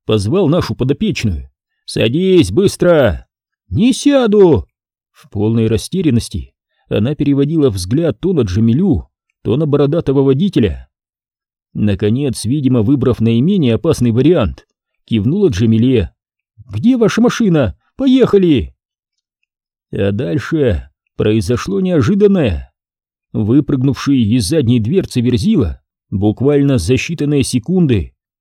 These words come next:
закинул нашу добычу на заднее сиденье вместе с ее роскошными бюстами и тяжелыми сумками.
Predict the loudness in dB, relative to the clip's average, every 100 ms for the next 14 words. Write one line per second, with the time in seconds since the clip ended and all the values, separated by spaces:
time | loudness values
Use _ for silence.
0 | _ -8 -2 -2 0 0 2 2 0 -2
1 | -2 0 0 0 -4 -10 _ _ _ -4
2 | -2 -2 -2 -2 -2 -2 0 0 0 0
3 | -6 _ _ _ -10 -4 -2 -2 -2 -2
4 | -2 0 0 -2 -4 -2 0 0 0 -2
5 | -2 -2 -2 -6 _ _ -8 -2 0 0
6 | 0 -2 -2 -2 0 0 2 0 -4